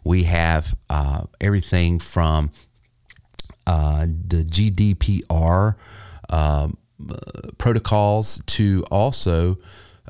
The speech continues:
uh, the hipaa protocols when we're dealing with people in the medical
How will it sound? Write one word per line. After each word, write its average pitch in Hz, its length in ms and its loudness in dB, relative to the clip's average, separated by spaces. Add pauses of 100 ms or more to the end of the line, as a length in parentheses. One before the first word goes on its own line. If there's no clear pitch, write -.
uh, 78 400 -2
the 101 180 0
hipaa 80 460 2 (360)
protocols - 840 -2
when 87 200 2
we're 90 200 2
dealing 92 380 2
with 87 220 0
people 92 300 -2
in 87 180 0
the 78 60 0
medical 95 720 0